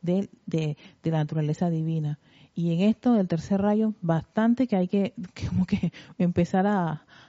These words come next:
a, como quien dice, a descartar ya y entrarnos a esa verdadera naturaleza divina, que es lo que exactamente quieren que los maestros ascendidos comprendamos.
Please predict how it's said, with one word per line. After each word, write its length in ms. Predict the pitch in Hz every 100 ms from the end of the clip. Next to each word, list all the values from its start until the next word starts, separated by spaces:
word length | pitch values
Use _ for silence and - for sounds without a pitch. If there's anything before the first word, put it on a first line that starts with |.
| _
a, 320 | - 170 165 - - _ _
como 200 | 175 165
quien 120 | 170
dice, 200 | 175 -
a 80 | 185
descartar 840 | 175 160 - 160 160 - 170 156 147
ya 300 | - 143 139 - _ _ _ - _ -
y 300 | 190 214 202 - - - _
entrarnos 760 | 185 190 180 202 196 196 208 196
a 180 | 170 165
esa 200 | 175 190
verdadera 380 | 170 160 165
naturaleza 580 | 180 170 160 156 - 170
divina, 540 | 160 151 147 160 151 147 - -
que 240 | - 180 165
es 100 | 151
lo 100 | 165
que 100 | 202
exactamente 680 | - 165 170 160 156 175 - - - - _ _ -
quieren 440 | - 180 175 180 - _
que 160 | - 160
los 120 | 151
maestros 300 | 151 143 170
ascendidos 320 | 160 151 160 -
comprendamos. 1000 | - 165 151 147 139 135 185 196 147 -